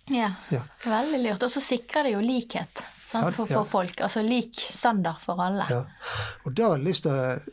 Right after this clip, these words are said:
Speaker 2: den første store planen da,
Speaker 1: Ja.
Speaker 2: eh, det var jo Slettebakken.
Speaker 1: Ok.
Speaker 2: Rundt Tveitevannet og oppover.
Speaker 1: Ja.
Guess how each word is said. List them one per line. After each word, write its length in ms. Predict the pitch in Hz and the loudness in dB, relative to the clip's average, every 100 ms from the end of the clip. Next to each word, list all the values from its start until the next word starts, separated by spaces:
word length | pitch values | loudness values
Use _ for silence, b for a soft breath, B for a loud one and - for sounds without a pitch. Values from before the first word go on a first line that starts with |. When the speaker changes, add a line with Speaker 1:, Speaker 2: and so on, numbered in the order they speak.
| - - | -8 0
Speaker 2:
den 120 | 147 | 0
første 840 | - 170 - - - 190 127 120 - - - | 2 2 4 0 0 2 2 0 -6 -8 -2
store 560 | - - 147 175 202 | 0 2 2 4 2
planen 360 | - 170 131 113 | 2 0 0 2
da, 160 | 180 - - - - - | 0 0 -6 -20 -14 -4
Speaker 1:
Ja. 200 | 190 214 B B B B B B B - | 0 0 B B B B B B B -2
Speaker 2:
eh, 220 | 139 131 - - 320 | 0 0 -2 -10 -2
det 140 | 170 | 2
var 80 | 170 | 4
jo 60 | 160 | 4
Slettebakken. 600 | - 120 139 131 - - - B B _ - 233 | 2 0 0 0 -4 -10 -16 B B _ -6 -2
Speaker 1:
Ok. 200 | 262 262 165 - - - _ - | 0 0 -2 -4 -14 -20 _ -2
Speaker 2:
Rundt 280 | 156 165 147 | 2 2 2
Tveitevannet 600 | 147 131 151 156 127 120 | -2 0 2 2 2 0
og 360 | 120 127 143 147 | -2 -2 0 0
oppover. 460 | 147 143 147 139 - - - | 0 0 -2 -4 -6 -16 -6
Speaker 1:
Ja. 240 | 196 214 | 0 0